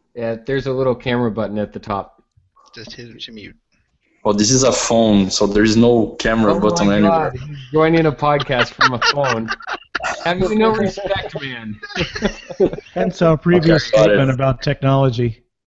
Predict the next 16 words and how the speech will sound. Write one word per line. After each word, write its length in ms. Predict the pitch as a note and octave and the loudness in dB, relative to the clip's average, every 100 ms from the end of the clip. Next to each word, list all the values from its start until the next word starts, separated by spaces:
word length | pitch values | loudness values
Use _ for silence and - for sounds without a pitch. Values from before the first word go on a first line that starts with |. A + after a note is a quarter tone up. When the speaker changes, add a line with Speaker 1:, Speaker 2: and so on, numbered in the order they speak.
| _ _ _ _ _ _ - | _ _ _ _ _ _ -6
Speaker 4:
I 80 | C#3+ | 0
mean, 200 | D3 C#3+ | 2 2
think 160 | F3+ F3 | 2 0
about 280 | D3 D3 - | 0 -2 2
that. 300 | D3 C#3+ C#3+ | 2 2 -2
If 220 | C#3 - D#3 | -6 -4 -2
you, 240 | D#3 F3 - | -2 -2 -6
Chris, 220 | D#3 - | -4 -2
you're 100 | D3+ | -2
saying 400 | - D#3 C#3 C#3 | 0 0 0 -2
travel 380 | - C#3+ C3+ C3+ | -2 0 0 -2
sixty 360 | - D3 - | -6 -8 -6
years 240 | C3+ C#3 C3 | -2 -2 -2
ago, 380 | C#3 D3+ D#3 - _ _ _ | -2 0 -2 -6 _ _ _
Speaker 2:
Mm-hmm. 200 | C#3 C3 D3 _ - | -16 -16 -18 _ -4
Speaker 4:
talking 640 | D#3+ E3+ - D#3 C#3 E3 | -2 0 0 0 0 -2